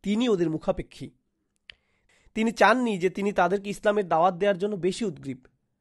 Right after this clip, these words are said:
তার তো তাদের দরকার নেই, আল্লাহ তাআলারও তাদেরকে প্রয়োজন নেই, সুবহানাহু ওয়া তাআলা। তাই আল্লাহ আজ্জা ওয়া জাল্লা তাকে উদ্গ্রীব হতে নিষেধ করলেন।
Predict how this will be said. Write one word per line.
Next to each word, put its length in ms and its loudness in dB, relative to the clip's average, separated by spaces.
তার 220 4
তো 140 -4
তাদের 320 2
দরকার 360 2
নেই, 180 -6
আল্লাহ 300 6
তাআলারও 320 4
তাদেরকে 380 0
প্রয়োজন 360 -2
নেই, 180 -6
সুবহানাহু 500 -6
ওয়া 80 -4
তাআলা। 340 -12
তাই 240 2
আল্লাহ 340 6
আজ্জা 180 2
ওয়া 80 4
জাল্লা 260 6
তাকে 240 0
উদ্গ্রীব 400 -4
হতে 160 -6
নিষেধ 320 -6
করলেন। 400 -10